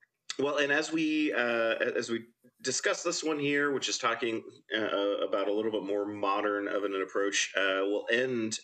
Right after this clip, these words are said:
uh, with a, a-, an event in, um, nineteen eighty-four. Uh, we see the death in Rochester, Minnesota, of Francis Schaeffer,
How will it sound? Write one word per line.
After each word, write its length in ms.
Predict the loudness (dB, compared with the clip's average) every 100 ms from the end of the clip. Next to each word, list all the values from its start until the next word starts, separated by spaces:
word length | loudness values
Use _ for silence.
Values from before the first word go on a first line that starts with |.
| -2
uh, 200 | 0 2
with 200 | 0 0
a, 260 | 0 2 0 0
a-, 200 | -2 -2
an 80 |
event 320 | -2 -2 -2 -4
in, 240 | -4 -4 -4 -4
um, 140 | -6 -4
nineteen 360 | -4 -2 -2
eighty-four. 640 | -2 -4 -2 0 0 0 -4 -12 -16 -18 -14 -4
Uh, 140 | -2 0
we 100 | 0
see 180 | 0 0
the 120 | 0
death 340 | 2 0 -2 -4
in 100 | -2
Rochester, 680 | 0 0 0 2 2 2 0
Minnesota, 600 | -4 -2 0 2 2 0
of 120 | -2 -2
Francis 540 | 0 0 0 -4 -4 0
Schaeffer, 640 | 4 4 4 0 -4 -6